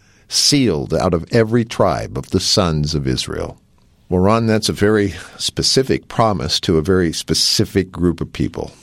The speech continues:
That's what we're going to look at. Here's Witness Lee.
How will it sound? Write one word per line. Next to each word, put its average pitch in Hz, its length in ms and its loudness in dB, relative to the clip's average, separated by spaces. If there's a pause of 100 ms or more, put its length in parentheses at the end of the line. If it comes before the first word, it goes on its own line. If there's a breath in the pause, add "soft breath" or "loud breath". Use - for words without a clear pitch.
(180)
That's 76 260 -2
what 69 100 0
we're 78 120 -2
going 76 180 -2
to 71 100 -6
look 67 220 -4
at. 55 180 -6
Here's 78 280 -2
Witness 78 360 -2
Lee. 67 280 -6